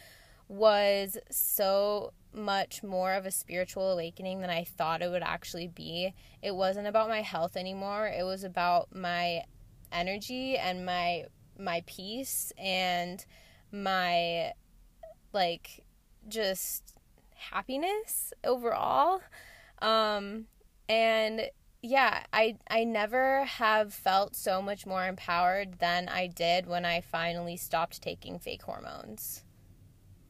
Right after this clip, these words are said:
Okay, so I've kind of been, like, talking around the subject of, like, my story and my path and applying it to either, like, my family or the collective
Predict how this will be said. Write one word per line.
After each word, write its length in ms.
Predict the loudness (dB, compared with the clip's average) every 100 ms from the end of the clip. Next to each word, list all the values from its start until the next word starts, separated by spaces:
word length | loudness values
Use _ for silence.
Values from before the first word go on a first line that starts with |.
| _ -20 -20 0
Okay, 280 | 6 6 6
so 120 | 6
I've 120 | 6
kind 260 | 6 6 6
of 80 | 6
been, 140 | 6
like, 180 | 6 4
talking 380 | 4 2 4 0
around 340 | 2 4 2
the 80 | -2
subject 580 | -4 -2 0 2 0 2
of, 160 | 0 4
like, 240 | 4 4 -4 _ -6
my 480 | 4 8 8 8 6
story 500 | 4 6 8 8 6
and 260 | 2 2
my 260 | 0 2 2
path 400 | 0 2 2 2
and 80 | -2
applying 520 | -4 -2 0 0 2
it 240 | 2 2 0 -6
to 460 | -2 2 4 4 2 -4 _ _ _
either, 480 | -4 0 4 6 6
like, 300 | 2 -2 -6
my 140 | -10 -4
family 680 | 4 4 6 2 2 0 -2 -10 -20 -20 _ _
or 480 | 6 8 10 8 6
the 100 | 2
collective 840 | -2 0 2 2 -2 0 4 4